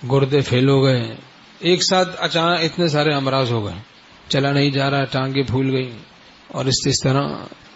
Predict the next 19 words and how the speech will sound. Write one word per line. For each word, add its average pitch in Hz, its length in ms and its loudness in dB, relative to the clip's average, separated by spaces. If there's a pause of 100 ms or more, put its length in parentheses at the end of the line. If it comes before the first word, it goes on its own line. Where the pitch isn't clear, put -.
(140)
तो - 60 -6
अल्लाह 170 280 0
ताला 196 580 2
कादिर 151 640 0
हैं 139 500 2 (280)
हम 135 200 0
लोगों 147 340 4
को 143 140 4
भी 147 180 6
ऐसे 135 300 2
अमराज 127 560 0
में 123 420 0
मुब्तला 123 440 0
करने 120 380 0
पर, 113 280 -2 (280)
पूरी 139 220 2
कुदरत 131 480 0
रखता 120 320 -2
है। 87 180 -8